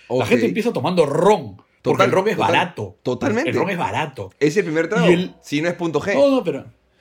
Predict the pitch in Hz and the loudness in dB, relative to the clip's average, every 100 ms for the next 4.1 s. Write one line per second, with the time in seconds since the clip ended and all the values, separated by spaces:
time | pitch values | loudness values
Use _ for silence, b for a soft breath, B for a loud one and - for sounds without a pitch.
0 | _ _ _ _ _ _ - 220 277 302 | _ _ _ _ _ _ -2 4 6 6
1 | 285 208 196 233 156 135 190 143 123 202 | 2 0 -4 -4 -4 -4 -4 -2 -2 0
2 | 226 226 208 214 - 170 147 170 147 185 | 0 2 4 2 0 -8 -6 -6 -4 -2
3 | 147 123 180 175 185 151 127 165 202 117 | 0 0 0 0 -2 -2 -2 0 2 0
4 | 90 | -4